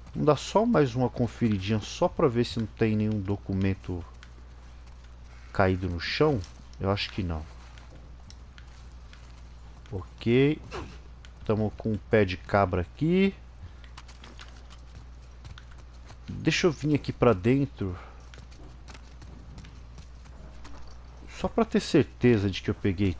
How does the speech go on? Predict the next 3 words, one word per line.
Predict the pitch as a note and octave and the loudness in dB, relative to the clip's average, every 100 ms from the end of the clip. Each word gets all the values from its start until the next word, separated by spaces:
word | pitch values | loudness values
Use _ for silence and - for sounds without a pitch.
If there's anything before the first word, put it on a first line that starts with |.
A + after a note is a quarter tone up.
| - | -4
tudo | G2+ E2 | -4 -2
mesmo. | E2 G#2 C#3 - F2 - - - - - - - - - - - - - - - - - - - - - - - - - - - - - - - - | 0 4 4 0 -6 -10 -14 -16 -14 -12 -12 -14 -14 -16 -16 -16 -18 -16 -14 -12 -12 -12 -14 -14 -14 -14 -14 -14 -16 -16 -14 -14 -14 -14 -14 -14 -8
Ok. | A2 F#2+ - - - B2+ C#3+ D#3 E3 E3+ E3+ E3+ | -6 -6 -10 -16 2 6 8 8 6 6 6 4